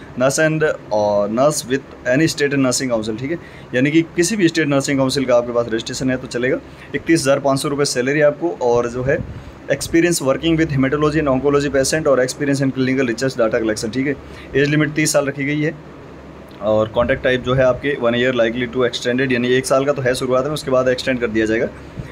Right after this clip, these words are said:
अब इसमें interested candidate फु-, अ, जो कि fulfill करते हैं criteria, criteria को, वो जो है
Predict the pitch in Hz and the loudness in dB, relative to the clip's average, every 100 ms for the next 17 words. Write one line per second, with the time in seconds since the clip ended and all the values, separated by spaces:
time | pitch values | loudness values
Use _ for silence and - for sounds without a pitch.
0 | - - - - - - 147 160 175 180 | -16 -18 -18 -20 -20 0 2 2 2 0
1 | 160 170 190 170 165 156 170 170 156 160 | 2 0 0 0 0 4 2 2 0 0
2 | 127 123 123 127 120 139 151 156 156 147 | 4 4 6 4 2 -2 0 0 0 0
3 | 165 156 135 156 127 131 131 143 143 - | 0 0 0 0 2 0 2 2 2 0
4 | 123 120 123 131 143 139 139 139 135 131 | 0 0 2 2 2 2 2 2 2 0
5 | 160 | 0